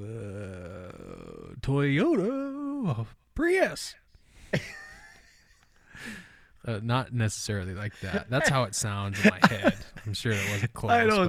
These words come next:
Speaker 1: but
Speaker 2: Charles, it was, oh, my, I, okay, my laptop's not pulling up Google, but,
Speaker 1: Charles, was it?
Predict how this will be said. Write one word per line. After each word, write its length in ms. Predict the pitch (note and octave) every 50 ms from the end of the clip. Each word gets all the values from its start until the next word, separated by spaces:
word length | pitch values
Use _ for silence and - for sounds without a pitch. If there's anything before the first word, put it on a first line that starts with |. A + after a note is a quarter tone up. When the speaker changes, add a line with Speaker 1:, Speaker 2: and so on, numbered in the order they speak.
| D3+ -
Speaker 1:
but 180 | - - -
Speaker 2:
Charles, 760 | - - - F3+ E3 D#3+ D#3+ D#3+ E3+ F#3 F#3+ F#3+ E3+ - - - - _ - _ _ _ _ _ _ _ _ _ _ _ _ _ _ _ _ _ _ _ _ _
it 180 | B2+ B2 - -
was, 420 | A#2+ A#2+ A2+ A2+ A2 G2 - - - _ _ -
oh, 320 | A#2 G#2+ G2 F#2 F#2 F#2+ - - _ _
my, 300 | - B2+ C3 C3 B2+ - - -
I, 180 | - A#2+ B2 - - - -
okay, 220 | A#2+ - - G#2
my 160 | G2 A2 A2
laptop's 500 | A2+ A2 G2+ G#2+ A2 - G#2 G#2 - -
not 140 | - G2 -
pulling 260 | - - G#2+ G#2 F#2+
up 180 | G2 F#2+ - -
Google, 220 | - A2 G#2+ G#2 G#2
but, 60 | G#2
Speaker 1:
Charles, 600 | G#2+ C3+ C#3 E3+ F#3 - G#2+ A2 A2 - - - - - - - _ _ -
was 200 | - B2 C3 D3+
it? 200 | B2 A#2 A2+ -